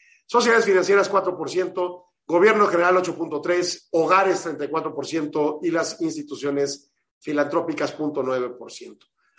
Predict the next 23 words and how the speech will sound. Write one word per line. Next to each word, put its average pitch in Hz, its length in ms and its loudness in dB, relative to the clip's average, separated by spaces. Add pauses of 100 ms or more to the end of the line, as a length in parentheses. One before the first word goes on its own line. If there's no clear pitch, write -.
Por 135 140 -4
ahí, 143 120 2
obviamente, 143 280 -2
la 123 160 -8
caída 143 640 -2
en 131 120 -12
dos 127 160 -8
mil 151 140 -4
veinte, 220 320 2
pero 190 520 2
en 139 140 -10
el 127 80 -8
gráfico 139 400 -6
destaca, 135 500 -8
pues, 117 140 -18
la 120 80 -10
recuperación 120 480 -8
en 139 120 -6
tendencia, 143 580 -6
aunque 123 280 -12
realmente 139 640 -6
con 117 200 -12
caídas 127 680 -8